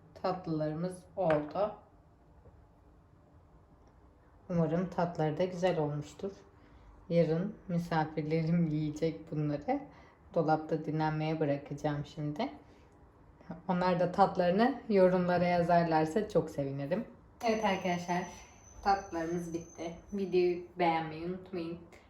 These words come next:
Kanalıma abone olmayı unutmayın. Sizin de bildiğiniz böyle pratik, güzel tatlılar varsa yorumlara tariflerini bırakabilirsiniz.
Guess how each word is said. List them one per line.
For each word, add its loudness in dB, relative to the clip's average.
Kanalıma -2
abone -4
olmayı -6
unutmayın. -6
Sizin -2
de 4
bildiğiniz -4
böyle 2
pratik, -4
güzel -4
tatlılar -2
varsa -4
yorumlara 4
tariflerini -4
bırakabilirsiniz. -6